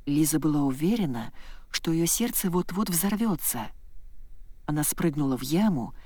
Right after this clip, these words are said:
и остальные последовали за ней. Подобрав медную монетку, Лиза увидела, что это старый пшеничный цент тысяча девятьсот восемнадцатого года с крошечной дырочкой, просверленной наверху. "Дай мне",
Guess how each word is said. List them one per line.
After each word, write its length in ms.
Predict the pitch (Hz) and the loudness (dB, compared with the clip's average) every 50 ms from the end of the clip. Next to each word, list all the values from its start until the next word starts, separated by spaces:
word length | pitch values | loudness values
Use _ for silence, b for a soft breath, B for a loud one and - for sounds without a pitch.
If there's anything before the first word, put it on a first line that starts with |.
| b b b b - | b b b b 0
и 80 | 202 | 0
остальные 500 | 202 196 - - 190 190 190 226 247 262 | 0 0 0 0 0 2 2 4 2 2
последовали 600 | 262 - 247 - - 190 160 156 151 160 160 165 | 2 2 0 0 2 2 0 2 2 2 2 2
за 200 | 165 160 170 165 | 2 2 2 0
ней. 340 | 156 143 123 113 98 - - - - - - - - - - - - - - - - - - - - - - | 2 0 0 -2 -4 -6 -8 -12 -12 -12 -16 -16 -14 -14 -14 -16 -14 -16 -14 -14 -14 -14 -12 -12 -8 -6 -4
Подобрав 480 | 147 143 147 143 151 156 143 135 - - | -2 -2 0 0 0 0 -2 -2 0 0
медную 360 | 160 160 147 131 139 139 135 | 0 0 2 0 0 0 0
монетку, 640 | 135 135 139 147 175 202 196 - - - 120 110 B B B B B B | 2 0 0 2 2 2 2 0 -4 -4 -4 -4 B B B B B B
Лиза 340 | - 170 175 180 156 151 160 | 0 2 4 4 4 4 2
увидела, 480 | 151 147 156 170 220 214 196 170 156 156 | 2 2 2 2 2 2 2 2 2 2
что 220 | - - - 170 | 0 0 0 -2
это 160 | 165 - 170 | 0 0 -2
старый 400 | - - - - 240 240 202 180 | -4 -2 -2 -2 0 2 2 0
пшеничный 640 | - - - - 170 175 196 196 - - - 196 190 | 2 0 -2 0 0 2 2 2 2 2 2 0 0
цент 380 | - - - 240 254 240 - - - | 0 0 2 2 2 2 0 -6 -4
тысяча 300 | - 240 - 254 - 170 | -4 -2 0 0 0 0
девятьсот 400 | 156 165 160 165 - - 220 - | 0 0 -2 0 0 -2 -2 0
восемнадцатого 760 | 175 175 - - 202 202 208 196 160 - - - 143 135 147 | 0 -2 0 2 2 2 2 2 2 0 -2 -4 -2 -2 -2
года 420 | 151 185 247 277 262 - 123 110 B B B B B B B - - | 2 4 4 4 4 2 -2 -4 B B B B B B B -12 -8
с 120 | - - | -8 -4
крошечной 580 | - - 262 285 - - 262 - - - 233 233 | 2 2 2 4 4 2 0 2 2 2 2 4
дырочкой, 560 | 202 202 262 262 - 139 - - - 135 131 | 6 6 6 4 4 2 -2 0 -2 -2 -2
просверленной 640 | - 160 165 - - 175 165 156 147 151 151 156 165 | 0 0 0 2 2 2 2 4 2 2 2 2 2
наверху. 640 | 170 190 185 208 214 - - - 143 123 - - - - - - - - - - - - - - - - - - - - - - - - - | 2 2 2 2 0 -2 -4 -4 -4 -4 -4 -6 -12 -12 -14 -14 -14 -14 -14 -14 -14 -14 -16 -14 -14 -12 -12 -12 -12 -12 -14 -14 -16 -2 0
"Дай 320 | 190 175 208 214 220 214 | 2 4 6 6 6 6
мне", 320 | 208 196 165 127 123 127 | 4 4 2 0 -2 -6